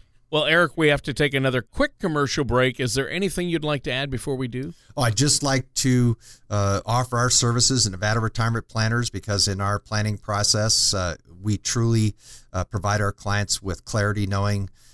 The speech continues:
Speaker 2: that they're gonna have reliable income during retirement, as well as, uh, uh,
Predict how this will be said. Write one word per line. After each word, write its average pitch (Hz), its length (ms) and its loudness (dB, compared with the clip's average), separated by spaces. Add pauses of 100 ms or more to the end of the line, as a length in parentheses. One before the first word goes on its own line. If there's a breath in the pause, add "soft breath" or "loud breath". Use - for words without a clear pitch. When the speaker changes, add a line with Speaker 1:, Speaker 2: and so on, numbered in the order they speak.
(120)
Speaker 2:
that - 140 -10
they're 107 100 0
gonna 110 140 2
have 101 180 0
reliable 95 460 -2
income 101 480 0
during 101 260 -2
retirement, 98 680 -2
as 90 220 -2
well 95 460 -4
as, 92 420 0
uh, 87 220 -2 (400 loud breath)
uh, 76 180 -10